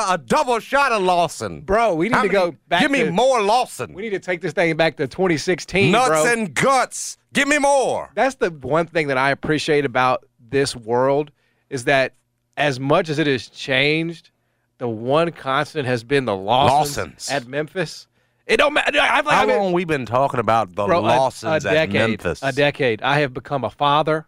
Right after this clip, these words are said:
Speaker 1: Yeah, I mean, you've, uh, we've made careers that have been intertwined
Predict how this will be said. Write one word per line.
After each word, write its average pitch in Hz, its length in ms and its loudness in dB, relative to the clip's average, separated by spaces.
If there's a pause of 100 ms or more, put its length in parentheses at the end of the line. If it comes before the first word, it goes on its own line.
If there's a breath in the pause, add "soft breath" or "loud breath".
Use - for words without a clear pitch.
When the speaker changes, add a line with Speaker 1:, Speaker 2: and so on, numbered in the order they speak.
(160)
Speaker 1:
Yeah, 214 140 2
I 160 40 -6
mean, 202 220 -2
you've, 233 200 -2
uh, 175 140 2
we've 208 160 -2
made 196 220 0
careers 170 800 -2 (1160)
that 175 180 4
have 170 260 -6 (320)
been 196 120 2
intertwined 202 1000 0